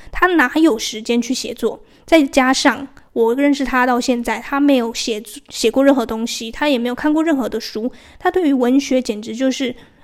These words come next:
呃，就是一个，一个北极，一个南极，就是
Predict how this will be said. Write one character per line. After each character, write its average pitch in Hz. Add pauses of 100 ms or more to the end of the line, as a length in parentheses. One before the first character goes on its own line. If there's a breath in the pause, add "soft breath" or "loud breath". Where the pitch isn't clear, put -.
呃， 214 (500 soft breath)
就 -
是 311
一 269
个， 285 (220)
一 269
个 294
北 240
极， 233
一 -
个 240
南 226
极， 226
就 240
是 311